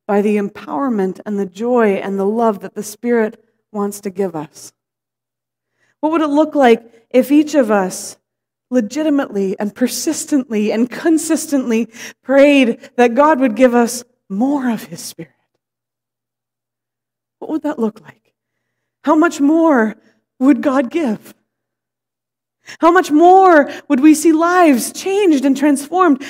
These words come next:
How much, how much more would we see the fruits of the Spirit operate among us, like Todd talked about last week?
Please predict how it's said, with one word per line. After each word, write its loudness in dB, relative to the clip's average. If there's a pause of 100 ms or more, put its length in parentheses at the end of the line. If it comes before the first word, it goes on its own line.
(140)
How 6
much, 0
how 0
much 0
more 4
would 2
we 4
see 2 (220)
the -2
fruits 2
of -2
the 0
Spirit 0 (220)
operate 4
among 2
us, -4 (140)
like 0
Todd -6
talked -6
about -2
last -2
week? -8